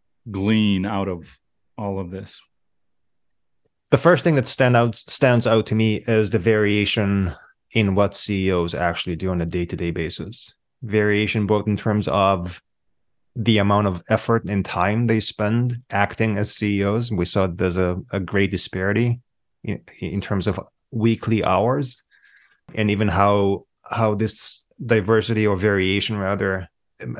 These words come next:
Speaker 2: maps onto types of organizations. And we
Speaker 1: Mm-hmm.
Speaker 2: talked about the difference between family businesses and other types of businesses. I thought that was a very interesting point
Speaker 1: Yeah.
Speaker 2: that I, that I did not expect to see. I thought it was also interesting to see how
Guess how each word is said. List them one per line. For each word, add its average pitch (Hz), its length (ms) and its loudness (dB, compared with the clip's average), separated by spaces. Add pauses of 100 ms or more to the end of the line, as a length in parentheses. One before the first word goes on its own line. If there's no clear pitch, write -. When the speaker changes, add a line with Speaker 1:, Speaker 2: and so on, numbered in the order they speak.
Speaker 2:
maps 117 460 0
onto 104 340 0
types - 380 0
of 104 100 -6
organizations. 101 800 -2
And 101 120 -6
we 92 60 -4
Speaker 1:
Mm-hmm. - 120 -10
Speaker 2:
talked 92 140 -6
about 87 120 -6
the 92 80 -4
difference 92 380 -6
between 95 260 -12
family 95 400 -2
businesses 95 540 -4
and 92 100 -4
other 90 160 -4
types - 300 -10
of - 100 -12
businesses. 98 420 -8
I 95 60 -4
thought 101 160 0
that 98 120 0
was 92 160 -2
a 87 40 -2
very 92 260 0
interesting 90 380 -6
point 107 320 -4
Speaker 1:
Yeah. 95 220 -8 (380)
Speaker 2:
that 98 140 -2
I, 90 260 0 (120)
that 90 180 -4 (160)
I 95 280 -6
did 90 100 -6
not 98 180 -2
expect - 380 -6
to - 80 -10
see. 143 380 -6 (760)
I 104 120 0
thought 104 180 0
it 92 80 -8
was 95 140 -4
also 107 260 -4
interesting 98 640 -4
to 98 100 -8
see 101 420 -2
how 101 760 2